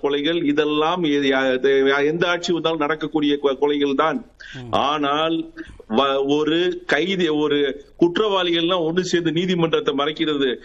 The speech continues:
யதார்த்தமான விஷயமா? உளவுத்துறை எங்க போச்சு? அந்த உளவுத்துறை செயல்பட்டு கொண்டிருக்கான்னு தெரியாதா? உளவுத்துறை கவர்னர் மட்டும்தான் கவனிச்சுக்கிட்டு இருக்கும் போல இருக்கு, பொதுமக்களை கவனிக்காத போல இருக்கு.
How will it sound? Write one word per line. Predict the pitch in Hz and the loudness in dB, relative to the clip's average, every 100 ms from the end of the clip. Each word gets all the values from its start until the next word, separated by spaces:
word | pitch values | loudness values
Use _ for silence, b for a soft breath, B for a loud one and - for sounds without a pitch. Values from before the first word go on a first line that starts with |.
| B - | B 0
யதார்த்தமான | 127 139 165 165 160 156 | 2 2 0 0 -2 0
விஷயமா? | 131 131 120 113 175 - | -2 0 0 0 -2 -2
உளவுத்துறை | 123 185 185 180 151 131 | 0 0 0 0 0 0
எங்க | 135 185 | 0 0
போச்சு? | 143 135 165 269 - _ _ b b - | 0 0 -2 -4 -10 _ _ b b -4
அந்த | 139 151 | -2 0
உளவுத்துறை | 143 180 220 214 185 | 0 0 0 0 0
செயல்பட்டு | 147 156 185 185 165 | 2 0 0 0 -2
கொண்டிருக்கான்னு | 151 151 147 147 156 | -2 -2 -2 -2 0
தெரியாதா? | 139 131 160 | 0 2 0
உளவுத்துறை | 139 151 196 196 175 | 0 0 0 0 0
கவர்னர் | 139 143 180 185 | 2 0 2 0
மட்டும்தான் | 175 170 175 170 | 0 0 0 0
கவனிச்சுக்கிட்டு | 156 156 | 0 0
இருக்கும் | 156 139 131 | -2 0 0
போல | 127 123 | 0 0
இருக்கு, | 113 107 104 - B - | 0 -4 -4 -8 B -2
பொதுமக்களை | 104 165 202 196 180 | 0 2 2 0 0
கவனிக்காத | 147 160 175 170 143 | 0 -2 0 0 0
போல | 127 123 | -2 -2
இருக்கு. | 110 - | -2 -8